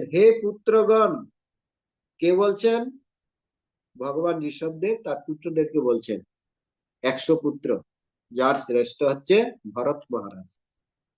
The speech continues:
তো তার পুত্রদেরকে বলছেন, "হে পুত্রগণ, মনুষ্য দেহ প্রাপ্ত হয়ে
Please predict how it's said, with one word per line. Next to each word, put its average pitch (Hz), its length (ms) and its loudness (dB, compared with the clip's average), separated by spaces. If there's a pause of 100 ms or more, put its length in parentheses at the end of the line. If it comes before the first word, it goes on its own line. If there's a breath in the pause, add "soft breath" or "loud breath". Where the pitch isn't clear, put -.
(400)
তো 123 40 -4
তার 151 260 4
পুত্রদেরকে 180 540 4
বলছেন, 160 360 6
"হে 165 180 6 (120)
পুত্রগণ, 220 600 6 (840)
মনুষ্য 185 500 4 (120)
দেহ 226 200 6 (200)
প্রাপ্ত 160 400 2
হয়ে 185 340 4